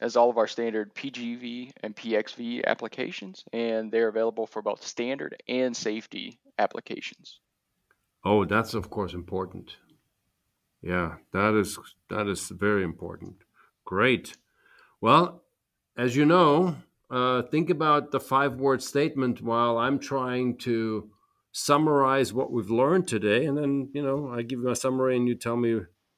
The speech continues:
Speaker 2: if I failed or if I passed or if there's
Speaker 1: <laughs>
Speaker 2: anything that needs to be added. So the, the metal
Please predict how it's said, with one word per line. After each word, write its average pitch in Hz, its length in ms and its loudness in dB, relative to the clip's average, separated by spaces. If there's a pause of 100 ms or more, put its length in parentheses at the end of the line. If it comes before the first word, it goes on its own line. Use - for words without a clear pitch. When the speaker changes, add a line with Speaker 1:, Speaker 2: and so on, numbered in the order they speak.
(280)
Speaker 2:
if - 120 -10
I 110 120 0
failed 117 420 0
or 104 140 2
if 104 120 -10
I 95 60 -6
passed 117 500 -6
or 107 100 -4
if - 120 -10
there's 101 160 -4
Speaker 1:
<laughs> - 0 -
Speaker 2:
anything 107 380 0
that 104 180 -2
needs 104 220 -6
to - 60 -16
be 104 160 -6
added. 104 300 -4
So 127 280 2 (640)
the, 127 420 4 (160)
the 120 120 2
metal 165 680 4